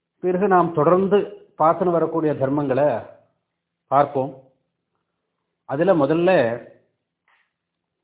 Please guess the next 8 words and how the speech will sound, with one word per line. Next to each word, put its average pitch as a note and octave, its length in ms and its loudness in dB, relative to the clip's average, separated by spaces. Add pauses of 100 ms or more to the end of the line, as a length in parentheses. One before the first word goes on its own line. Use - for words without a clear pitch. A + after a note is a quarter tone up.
(560)
நம்முடைய C#3+ 340 -4
சந்நியாசாசிரமம்ங்கிறது E3+ 1400 0 (1400)
ஏன் E3+ 300 -2
முக்கியம், D3+ 440 -2 (4000)
அது D3 200 -2
நமக்கு D3 280 -2
என்ன D3+ 200 0
சொல்றது, D3 460 0